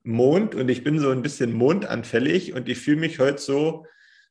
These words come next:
ein Mix aus Müdigkeit, als hätte ich gestern irgendwie eine durchzechte Nacht gehabt und Muskelkater. Also es ist überhaupt nicht schön.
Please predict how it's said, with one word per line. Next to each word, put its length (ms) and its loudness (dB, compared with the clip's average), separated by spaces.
ein 80 -6
Mix 320 0
aus 320 2
Müdigkeit, 920 2
als 160 -6
hätte 180 -2
ich 100 -8
gestern 340 0
irgendwie 420 -2
eine 140 -2
durchzechte 640 -2
Nacht 300 -4
gehabt 340 0
und 140 -2
Muskelkater. 680 0
Also 220 2
es 120 0
ist 40 -8
überhaupt 480 2
nicht 160 -6
schön. 460 -2